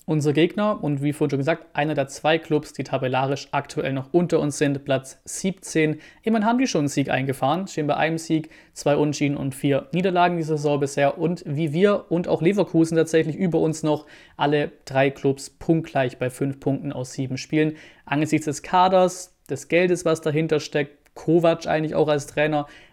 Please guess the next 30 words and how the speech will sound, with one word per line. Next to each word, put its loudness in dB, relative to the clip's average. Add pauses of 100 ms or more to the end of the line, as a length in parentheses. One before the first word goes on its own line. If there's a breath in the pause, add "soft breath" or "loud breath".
auch -2 (260)
einfach -2
den -2
Ansprüchen 0
von -2
Wolfsburg, 4 (420 soft breath)
ist -2
das 4
dann 0
doch 0
noch 0
mal 2
ein -6
deutliches 0
Stückchen -2
ernüchternder, 0
würde -4
ich -8
sagen, -4
als -2
noch -8
bei -8
uns. 2
Ein -8
ganz, 0
ganz -2
übler -2
Start 0
für -4
Wolfsburg. 0